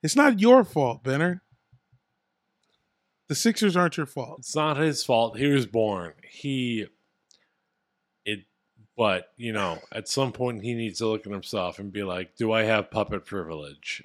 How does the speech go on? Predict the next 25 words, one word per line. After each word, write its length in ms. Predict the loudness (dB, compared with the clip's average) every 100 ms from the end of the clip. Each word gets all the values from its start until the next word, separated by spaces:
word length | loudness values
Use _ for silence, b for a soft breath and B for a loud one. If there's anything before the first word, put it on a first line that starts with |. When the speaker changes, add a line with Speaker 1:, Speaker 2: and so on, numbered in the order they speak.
| -14
Speaker 2:
And 420 | -8 -8 -8 -16 -14
he 140 | -10
needs 360 | -10 -8 -10 -10
to 100 | -10
examine 460 | -10 -2 0 0
his 120 | -2 2
life. 480 | 4 4 0 -6 _ _ _ _ _ -14
Speaker 1:
Mm-hmm. 260 | -8 -4 -4 -4 -6
Speaker 2:
And, 560 | -4 -6 -8 -12 -14
uh, 360 | -14 -12 -12 -14 -18 _ _ _ _ _ _ -10
I 100 | -6
hope 280 | -4 -6 -8
he, 640 | -12 -8 -6 -6 -6 -10 _ _ _ _ _
he 220 | _ -12 -6
looks 280 | -4 -2
at 80 | -4
himself 540 | -4 -6 -2 -2 -2 -6
in 120 | -12
the 60 |
mirror 380 | -10 -8 -6 -6
tonight 520 | -8 -8 -6 -6 -8 -12 _ _ _ _ _ _ _ _
and 100 | -14
he 80 | -12
realizes, 720 | -8 -8 -8 -10 -12 -14 -16 _ _ -16
um, 540 | -10 -8 -8 -14 -20